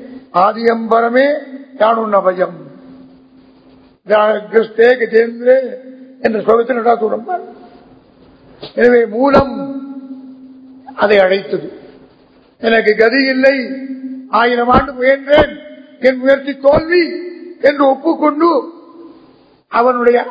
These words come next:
அனன்ய கதித்துவம், தன்னுடைய அனன்ய சரணத்துவம்,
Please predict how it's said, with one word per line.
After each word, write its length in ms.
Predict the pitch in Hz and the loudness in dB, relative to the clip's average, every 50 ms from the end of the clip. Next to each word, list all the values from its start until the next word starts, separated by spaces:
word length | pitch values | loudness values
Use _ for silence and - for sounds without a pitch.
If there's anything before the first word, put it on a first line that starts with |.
| - | -4
அனன்ய 340 | - 240 262 285 285 294 294 277 | -2 0 0 0 0 0 0 2
கதித்துவம், 640 | 262 247 254 254 254 254 - - 226 208 190 - - - - - - _ | 2 0 0 -2 -8 -10 -6 -2 -2 -2 -2 -4 -10 -20 -20 -20 -12 _
தன்னுடைய 380 | - 220 220 220 196 190 185 165 - - - - - - - - - _ _ - | -2 0 0 0 -2 -2 -2 -2 -2 -4 -10 -20 -20 -20 -20 -20 -20 _ _ -4
அனன்ய 360 | 233 254 277 285 285 294 302 | 0 2 2 2 2 2 2
சரணத்துவம், 680 | - 285 269 254 254 254 262 262 - - 247 220 208 | 2 2 2 2 2 0 -2 -2 0 -2 -2 -2 -2